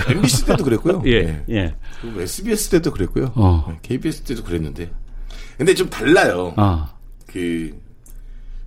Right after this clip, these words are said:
Speaker 1: 연기자의 마음과 피디의 마음은 많이 달라요.
Speaker 2: 네네.
Speaker 1: 그러니까 저는 이제 웃긴 걸 하고 싶은데요.
Speaker 2: 예, 예.
Speaker 1: 아, 굉장히 제약이 많아요.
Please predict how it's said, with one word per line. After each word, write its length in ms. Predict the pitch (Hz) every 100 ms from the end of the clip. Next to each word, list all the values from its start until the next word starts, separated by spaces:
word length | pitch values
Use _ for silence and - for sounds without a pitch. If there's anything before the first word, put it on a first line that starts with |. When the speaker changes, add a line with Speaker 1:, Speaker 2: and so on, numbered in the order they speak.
| -
Speaker 1:
연기자의 580 | 92 104 151 190 220 208
마음과 840 | 135 113 135 151 151 139 143 147
피디의 280 | 135 - 233
마음은 320 | 117 98 120
많이 180 | 101 87
달라요. 440 | - 73 67 65 65
Speaker 2:
네네. 220 | 110 98
Speaker 1:
그러니까 600 | 80 73 69 - - -
저는 200 | 98 147
이제 100 | 113
웃긴 340 | 101 98 214 226
걸 300 | 208 185 165
하고 200 | 180 175
싶은데요. 840 | - - - 143 120 82 90 85
Speaker 2:
예, 60 | 127 98 80 73
예. 140 | 69 - - - -
Speaker 1:
아, 280 | - - - - - - -
굉장히 280 | 107 170
제약이 280 | - 90 107
많아요. 300 | 107 - -